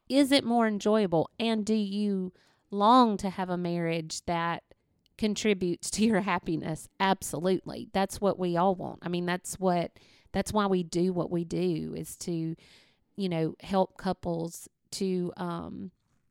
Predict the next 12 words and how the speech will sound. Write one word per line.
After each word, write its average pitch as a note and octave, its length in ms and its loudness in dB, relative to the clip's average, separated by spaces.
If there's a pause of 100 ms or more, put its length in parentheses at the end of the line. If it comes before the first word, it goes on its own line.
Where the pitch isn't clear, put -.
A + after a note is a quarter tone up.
(220)
to G#3 140 0
find G#3+ 460 0
that E3 180 -6
joy D#3 420 -6
and F3 120 -6
to F3+ 80 -4
find A3 320 -4
that E3 140 -6
happiness E3+ 600 -6
in E3+ 200 -4
marriage. - 580 -10 (540)
But A#3 640 0